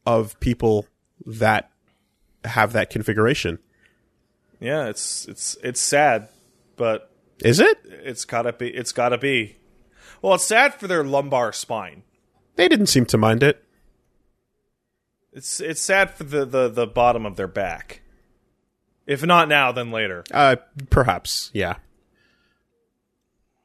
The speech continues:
Speaker 1: Sugoi Dekai.
Speaker 2: Oh, man.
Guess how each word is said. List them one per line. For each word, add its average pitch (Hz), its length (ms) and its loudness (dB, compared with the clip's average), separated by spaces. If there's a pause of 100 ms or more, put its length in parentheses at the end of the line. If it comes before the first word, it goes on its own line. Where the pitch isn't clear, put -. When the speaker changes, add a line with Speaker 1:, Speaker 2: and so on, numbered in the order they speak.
(360)
Speaker 1:
Sugoi 107 480 4
Dekai. 87 480 -2 (1400)
Speaker 2:
Oh, 117 220 -2
man. 107 320 -8